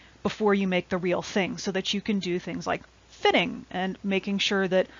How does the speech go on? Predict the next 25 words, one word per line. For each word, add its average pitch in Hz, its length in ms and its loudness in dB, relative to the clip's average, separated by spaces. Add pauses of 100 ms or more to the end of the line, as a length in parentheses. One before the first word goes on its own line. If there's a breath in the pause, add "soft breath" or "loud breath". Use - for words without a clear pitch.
(160 loud breath)
all 269 120 4
of 254 80 -2
your 254 80 2
seams 196 320 0
are 190 100 2
in 185 80 -2
the 175 80 -4
right 165 200 -2
spot - 340 2
and 151 260 -8 (140)
that 143 160 -4
sort - 200 -10
of - 80 -14
thing. - 180 -14 (960 soft breath)
So - 140 0
this 208 200 6
entire 247 300 8
section 196 420 0
just 180 200 -4 (140)
basically 190 340 2
deals 175 240 -2
with 175 100 -10
that 170 180 0
process. - 600 0 (1080 loud breath)
Again, 285 480 6